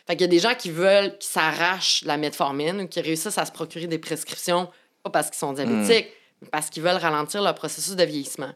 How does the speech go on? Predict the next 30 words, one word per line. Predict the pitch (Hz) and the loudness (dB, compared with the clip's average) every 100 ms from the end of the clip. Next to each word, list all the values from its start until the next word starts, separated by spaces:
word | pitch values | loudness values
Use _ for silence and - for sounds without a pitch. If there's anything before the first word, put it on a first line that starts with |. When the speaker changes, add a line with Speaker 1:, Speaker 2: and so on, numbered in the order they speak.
| _ _ - - - | _ _ -20 -20 -8
Speaker 1:
Après | - - 202 | -4 0 2
ça, | 320 330 | 4 2
pour | 240 | 4
les | 185 165 | 2 4
recherches | 175 170 233 226 240 - - - | 4 4 6 4 4 2 0 -2
génétiques, | 156 147 170 160 156 - 233 285 285 - _ _ _ _ _ _ _ | -4 0 2 0 -2 4 4 4 -2 -20 _ _ _ _ _ _ _
tu | - | -4
sais, | 220 233 - | -2 -2 -2
euh, | 147 131 127 127 - | -2 -2 -2 -4 -2
ou | 185 202 | -2 -2
que | - 160 | 0 -2
dire, | 135 170 196 185 - | 0 0 0 -2 0
il | |
y | 156 | 0
a | |
des | 143 180 | 2 0
milliards | 180 254 262 180 170 220 208 151 | 4 4 4 4 4 6 4 0
et | |
des | 147 151 | -4 -4
milliards | 175 226 226 180 185 202 180 | -2 -2 -2 0 2 2 0
et | 156 | -2
des | 143 | -4
milliards | 156 196 226 196 196 185 | -4 -4 -2 0 2 2
de | 147 | 0
dollars | 143 165 175 | 2 0 -2
qui | |
sont | - 151 | -4 -2
investis | 147 135 147 - - 190 214 | -2 0 -2 -4 -6 -6 -2
dans | 170 156 | 0 0
les, | 151 147 | 0 -4